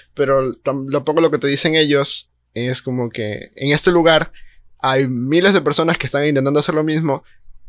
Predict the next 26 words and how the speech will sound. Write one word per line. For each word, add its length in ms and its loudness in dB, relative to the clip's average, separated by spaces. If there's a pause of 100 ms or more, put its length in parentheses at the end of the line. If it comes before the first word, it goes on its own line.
pero 380 2
muchas 380 -2
veces 240 -4
se 80 -6
encuentran 400 -8
con 280 -8
tropiezo 380 -2
tras 160 -4
tropiezo 380 -2
tras 180 -6
tropiezo 580 0
hasta 320 -2
que 200 -4
en 160 -4
una 200 2
de 60 2
esas 160 0
les 140 -4
pegaron 500 0
y, 140 -4
y, 440 -12
y 120 -10
les 100 -6
salió. 400 -2 (500)
O 120 -18
sea, 200 -6